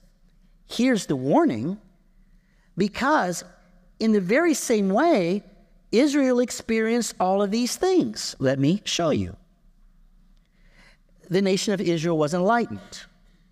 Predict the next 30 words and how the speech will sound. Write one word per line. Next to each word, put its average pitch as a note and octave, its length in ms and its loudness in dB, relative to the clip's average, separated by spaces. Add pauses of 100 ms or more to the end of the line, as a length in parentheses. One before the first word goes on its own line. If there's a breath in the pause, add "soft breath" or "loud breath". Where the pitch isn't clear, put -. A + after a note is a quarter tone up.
(560)
Did A#3 220 2
not A#3+ 240 2
God A3+ 240 0
reveal F3 380 0
himself G#3+ 600 0
time F#3+ 360 0
and F#3+ 100 -2
time F#3+ 240 -2
again E3 280 0
to G#3 80 -4
the F3 80 2
nation E3 300 -2
of E3 80 0
Israel? B3+ 420 0 (1160)
Of C4+ 80 -2
course F#4+ 240 0
they E4+ 160 2
knew A3 140 4
God. D3 380 -2 (1000)
They E4 140 4
knew D#4 180 6
God. F3+ 340 0 (880)
They C#4 140 2
had C4 200 -2
God's B3+ 240 0
word. D#4+ 440 0
They D4 180 0
saw A3+ 540 -2
God's A#3+ 400 0
presence B3 600 -2